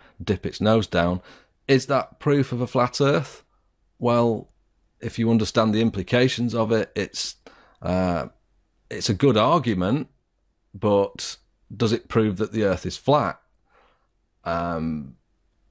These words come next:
I don't know whether that pr-, pr-, uh, it proves the Earth is flat or not, but, uh, do you see how I've manipulated the data? Not intentionally.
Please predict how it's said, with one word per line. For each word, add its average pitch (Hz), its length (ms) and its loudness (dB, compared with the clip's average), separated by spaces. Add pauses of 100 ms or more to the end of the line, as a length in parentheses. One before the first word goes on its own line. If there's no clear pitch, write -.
(340)
I 160 140 2
don't 147 300 2
know 110 500 2 (440)
whether 95 200 0
that 87 240 -4
pr-, 101 140 -6 (240)
pr-, 110 100 -4 (100)
uh, 113 160 -4
it - 220 -16 (280)
proves 98 300 0
the 98 120 0
Earth 95 200 0
is 92 100 -6
flat 95 360 -2
or 95 140 2
not, 110 260 0 (760)
but, - 400 0
uh, 92 300 2 (540)
do 113 100 2
you 117 100 6
see 143 300 4
how 120 360 0
I've 113 420 -4
manipulated 110 760 2
the 92 60 -2
data? 110 400 2
Not 143 240 4
intentionally. 139 880 0